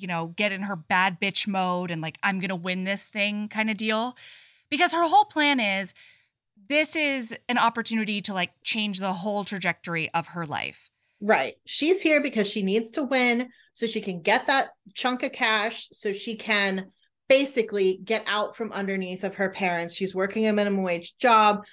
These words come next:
Speaker 2: She's, like, holding her own, but she's in that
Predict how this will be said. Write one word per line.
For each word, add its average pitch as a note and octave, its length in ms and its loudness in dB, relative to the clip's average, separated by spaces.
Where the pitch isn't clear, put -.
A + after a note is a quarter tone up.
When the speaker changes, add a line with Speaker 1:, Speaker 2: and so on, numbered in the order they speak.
Speaker 2:
She's, F#4 300 0
like, A#4 240 0
holding C4 440 0
her A3+ 200 0
own, E3 360 -4
but A3 140 0
she's C#4 480 -4
in B3 140 -2
that B3 180 0